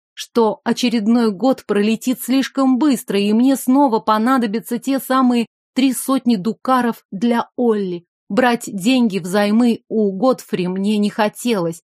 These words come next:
потому что я надеялась отдать главарю свой долг, но время неслось вперед, а я так и не разобралась.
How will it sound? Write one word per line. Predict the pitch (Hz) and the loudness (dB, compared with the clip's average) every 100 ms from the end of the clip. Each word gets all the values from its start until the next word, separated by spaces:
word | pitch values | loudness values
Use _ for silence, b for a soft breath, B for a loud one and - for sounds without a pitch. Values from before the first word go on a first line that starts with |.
| _ | _
потому | 220 254 247 | -2 2 2
что | 240 - | 0 -2
я | 233 262 | 0 2
надеялась | 226 208 196 269 233 196 196 | 2 0 0 0 2 0 0
отдать | 208 196 233 208 | -2 0 -2 0
главарю | 180 214 208 214 233 | 0 0 2 0 -2
свой | - 226 240 | -2 -2 -2
долг, | 202 214 190 180 | 0 -2 -2 -4
но | 214 226 220 175 | -4 -2 -2 -4
время | 190 262 254 190 - - | -4 0 0 -2 -8 -4
неслось | 208 214 226 269 226 | -2 -2 -2 -2 -4
вперед, | - 196 202 269 - _ _ | -6 -4 -2 -2 -6 _ _
а | 220 220 | -2 0
я | 208 269 240 - | 2 0 0 -2
так | 247 240 233 | -2 -2 -2
и | 226 196 | -2 0
не | 214 208 | 0 2
разобралась. | 190 208 214 214 214 196 185 | 0 0 0 2 0 -2 -6